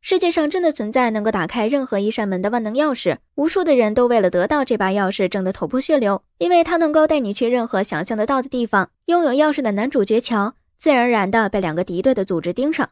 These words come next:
一个是信仰房间由上帝创造的教会，他们觉得收集齐所有的物品就能够召唤上帝，得到上帝的垂怜。上一集中杀人的搭档就属于这个组织的一员，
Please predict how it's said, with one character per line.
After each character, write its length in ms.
一 140
个 200
是 160
信 180
仰 140
房 200
间 220
由 160
上 220
帝 120
创 240
造 140
的 80
教 180
会， 280
他 100
们 100
觉 160
得 120
收 180
集 140
齐 180
所 160
有 80
的 80
物 140
品 240
就 120
能 140
够 140
召 120
唤 160
上 160
帝， 200
得 120
到 160
上 160
帝 120
的 80
垂 180
怜。 200
上 180
一 80
集 200
中 200
杀 200
人 100
的 100
搭 200
档 200
就 140
属 140
于 100
这 100
个 120
组 160
织 100
的 60
一 80
员， 240